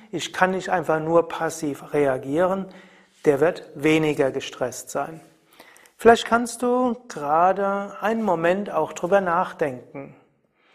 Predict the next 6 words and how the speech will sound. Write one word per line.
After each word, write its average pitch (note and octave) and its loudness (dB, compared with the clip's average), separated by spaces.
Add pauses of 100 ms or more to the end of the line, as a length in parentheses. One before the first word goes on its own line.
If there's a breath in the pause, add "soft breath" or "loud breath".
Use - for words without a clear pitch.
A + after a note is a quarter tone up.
(460 soft breath)
Wie D#3 0
weit D#3+ 4
hast E3+ -2
du D#3+ -6
das C#3 -6
Gefühl, A#3 -2